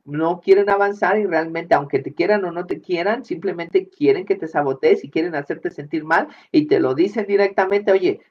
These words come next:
qué flaca te estás viendo. Oye, qué mal te estás viendo. ¿Para qué vas? Te vas a lastimar. De todas maneras, después vas a subir el peso".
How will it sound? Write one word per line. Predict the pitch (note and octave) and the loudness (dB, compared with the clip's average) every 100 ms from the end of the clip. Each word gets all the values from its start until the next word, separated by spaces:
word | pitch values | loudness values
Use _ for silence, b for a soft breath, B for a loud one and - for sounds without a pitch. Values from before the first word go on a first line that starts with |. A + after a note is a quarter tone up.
| - | -2
qué | F3+ | -2
flaca | - G3 G3 E3 | 4 4 6 4
te | - | 0
estás | C#3 D3 C#3 | -2 0 0
viendo. | C3 A#2 - - _ _ - b b | -4 -12 -12 -20 _ _ -20 b b
Oye, | - G3+ F#3+ - | 2 6 6 6
qué | F#3 | 2
mal | F3+ G3 G#3+ | 4 2 2
te | D#3+ | -2
estás | - D3+ - | 0 0 -2
viendo. | B2+ - - - | -12 -12 -14 0
¿Para | - F3+ | 8 8
qué | F#3 B3 | 8 6
vas? | C#4 D4+ - _ | 6 6 0 _
Te | F#3 | 4
vas | G3 B3 | 4 6
a | |
lastimar. | G3 F#3+ F3 G#3 C4 C4+ _ _ | 2 2 0 2 2 0 _ _
De | F#3+ | 0
todas | G#3+ C4 A#3 | 4 2 4
maneras, | A#3 C4+ C4 G#3+ - | 0 4 6 4 2
después | F#3 F#3 A3+ | 0 2 2
vas | A3 G#3+ | 2 0
a | |
subir | F#3+ G3 G3+ | 0 2 2
el | F#3+ | 2
peso". | A#3 B3 - | 0 -2 -6